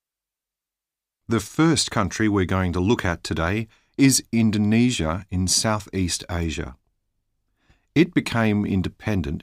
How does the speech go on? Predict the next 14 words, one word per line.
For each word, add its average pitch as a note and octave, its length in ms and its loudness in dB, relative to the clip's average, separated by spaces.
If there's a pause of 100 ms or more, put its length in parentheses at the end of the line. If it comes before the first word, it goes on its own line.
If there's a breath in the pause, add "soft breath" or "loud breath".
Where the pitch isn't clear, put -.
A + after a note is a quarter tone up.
(140)
in F#2+ 200 0
nineteen G#2 460 0
forty-five. F2+ 1040 -2 (920)
And G2 180 2
now, G#2 460 2 (400)
one A#2 160 4
of D#3 80 0
the C3+ 80 2
most A2+ 320 2
important F2+ 640 -2
days A2 380 0
for - 100 -8
the D#2+ 80 -4
country F2 540 -4